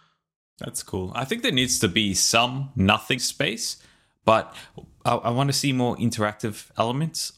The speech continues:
uh, or, like, sort of points of interest on the map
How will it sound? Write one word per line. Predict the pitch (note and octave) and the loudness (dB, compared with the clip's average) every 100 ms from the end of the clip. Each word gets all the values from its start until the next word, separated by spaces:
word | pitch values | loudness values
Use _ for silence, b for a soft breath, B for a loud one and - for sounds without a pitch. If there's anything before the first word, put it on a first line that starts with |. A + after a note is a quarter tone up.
| - | -8
uh, | F2+ G2 | -4 -4
or, | - G#2 G2+ G2+ G2+ G#2 | -2 0 0 -2 -6 -8
like, | - F#2+ | -6 -4
sort | - A2 F#2+ | -2 -2 -4
of | - | -2
points | B2+ A#2 G#2 | -2 0 -4
of | |
interest | A2 G#2+ G#2+ - | -6 -6 -6 -4
on | |
the | F#2 | -2
map | F2+ G2 | -2 -4